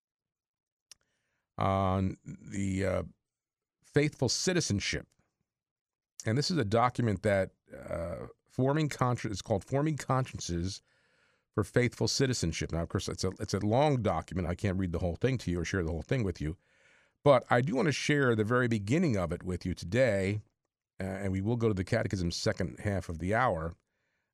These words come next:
Uh, but they begin it, and they update it every year. Uh, with, so this particular, uh, piece that I'm gonna share with you now, the very beginning, they begin with a quote from Pope,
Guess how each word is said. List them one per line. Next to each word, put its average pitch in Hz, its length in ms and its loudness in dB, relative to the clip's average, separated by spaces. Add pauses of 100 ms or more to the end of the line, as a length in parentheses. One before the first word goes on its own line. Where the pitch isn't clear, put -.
Uh, 87 480 -2
but 98 140 -2
they 107 140 4
begin 107 360 2
it, 110 140 0
and 135 140 -2
they 202 80 2
update 160 360 4
it 113 100 2
every 104 260 4
year. 98 460 0 (160)
Uh, 101 280 0
with, 104 140 -2 (400)
so 104 180 0
this 117 340 -2 (100)
particular, 98 720 0
uh, 98 80 0 (100)
piece 110 260 0
that 107 120 -2
I'm 95 60 0
gonna 92 100 0
share 104 220 0
with 95 120 -2
you 95 60 0
now, 101 140 0
the 98 80 0
very 95 180 0
beginning, 92 400 0 (580)
they 104 80 2
begin 113 240 2
with 117 80 4
a 104 60 0
quote 123 320 2
from 101 240 0
Pope, 104 240 -2